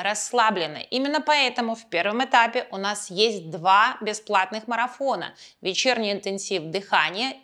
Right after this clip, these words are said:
и марафон тазовое дно. Можно ли научиться управлять своим дыханием? Можно. Можно ли сделать это на всю жизнь? Научился и больше никогда не бывает проблем? Нет, потому что мышцы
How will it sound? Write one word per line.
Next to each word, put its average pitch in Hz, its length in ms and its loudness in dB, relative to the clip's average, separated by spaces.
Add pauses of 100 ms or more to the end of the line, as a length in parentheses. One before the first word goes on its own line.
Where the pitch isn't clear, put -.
и 247 380 2
марафон 185 600 0 (220)
тазовое 190 540 2
дно. 185 400 -6 (440)
Можно 208 300 0
ли 254 140 0
научиться 247 560 0
управлять 220 500 2
своим 208 300 -6
дыханием? 214 580 -4 (160)
Можно. 196 560 -2 (380)
Можно 226 300 2
ли 226 100 0
сделать 233 400 0
это 233 180 2
на 220 220 4
всю 311 280 -4
жизнь? 277 360 -2
Научился 311 680 0
и - 160 0
больше 247 760 2
никогда 285 560 2
не 285 120 -2
бывает 233 380 0
проблем? 202 420 -2
Нет, 180 500 -6
потому 196 320 -2
что 185 300 -4 (380)
мышцы 202 480 0